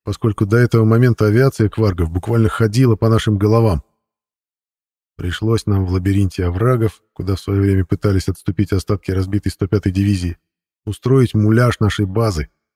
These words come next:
завезя туда пусковую установку, снятую с одного из больших драконов, и пару тонн различных боеприпасов.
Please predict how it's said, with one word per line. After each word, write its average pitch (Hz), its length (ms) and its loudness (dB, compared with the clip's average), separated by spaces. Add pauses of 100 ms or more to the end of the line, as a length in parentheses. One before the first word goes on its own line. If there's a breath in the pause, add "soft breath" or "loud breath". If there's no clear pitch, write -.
(180)
завезя 104 500 2
туда 95 220 0
пусковую 107 460 0
установку, 107 560 0
снятую 107 400 0
с - 80 -8
одного 110 380 2
из 90 80 0
больших 98 340 -2
драконов, 95 560 -2 (440)
и 98 100 -8
пару 117 320 0
тонн 113 340 0
различных 98 500 0
боеприпасов. 92 800 -2